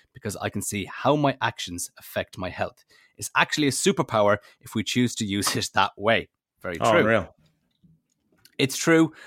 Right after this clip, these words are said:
Speaker 1: We are a true science experiment that is constantly under the microscope,
Speaker 2: <laughs>
Speaker 1: especially with having a C G M.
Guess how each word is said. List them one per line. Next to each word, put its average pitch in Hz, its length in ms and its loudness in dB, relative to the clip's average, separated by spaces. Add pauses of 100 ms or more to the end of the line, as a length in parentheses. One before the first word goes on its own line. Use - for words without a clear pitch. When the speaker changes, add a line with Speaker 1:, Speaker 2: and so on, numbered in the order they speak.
(200)
Speaker 1:
We 143 140 6
are 147 120 8
a 139 60 0
true 175 300 4
science 151 400 4
experiment 135 560 4
that 117 100 2
is 110 120 -4
constantly 139 680 2
under 117 240 2
the 101 80 0
microscope, 139 640 0 (140)
Speaker 2:
<laughs> 110 100 -4
Speaker 1:
especially 123 760 2 (220)
with 117 120 -2
having 104 420 2
a 101 100 -4
C 101 280 -4
G 101 240 -2
M. 85 220 0